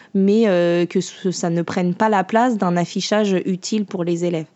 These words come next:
Donc, on va surtout penser à, euh, ce qui est accessible, visible de plusieurs endroits dans la classe, et cetera.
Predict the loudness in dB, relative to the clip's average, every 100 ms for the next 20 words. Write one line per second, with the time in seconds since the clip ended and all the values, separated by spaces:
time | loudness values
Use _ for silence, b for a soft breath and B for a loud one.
0 | B B -6 0 0 0 -6 -6 -6 -6
1 | -2 0 2 2 2 2 2 0 -2 B
2 | B B -2 0 0 -4 -6 -6 -4 -4
3 | -2 0 0 0 0 2 2 0 -2 -4
4 | -4 -2 0 0 0 0 0 -2 -2 0
5 | 0 0 -2 -6 -6 -8 -10